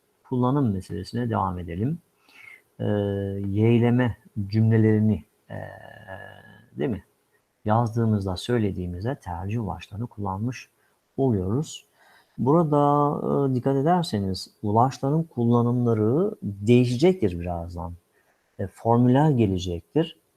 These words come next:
Aa, bu formüller neye göre değişiyor derseniz biraz zaman vurgusu var, onu söyleyeyim. Hemen bakalım. E, bunun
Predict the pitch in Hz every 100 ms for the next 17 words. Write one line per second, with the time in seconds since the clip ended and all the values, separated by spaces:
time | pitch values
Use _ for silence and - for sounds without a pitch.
0 | - 110 107 113 107 107 147 - 143 120
1 | 98 95 117 113 104 123 135 107 90 87
2 | 85 - 85 82 104 135 123 101 117 131
3 | 135 110 101 104 110 131 135 107 95 95
4 | 92 - 90 90 107 113 101 92 92 90
5 | 87 98 147 - _ _ _ _ _ 127
6 | 110 98 90 - 87 95 147 202 _ _
7 | _ _ 110 104 101 98 98 98 95 95
8 | 107 101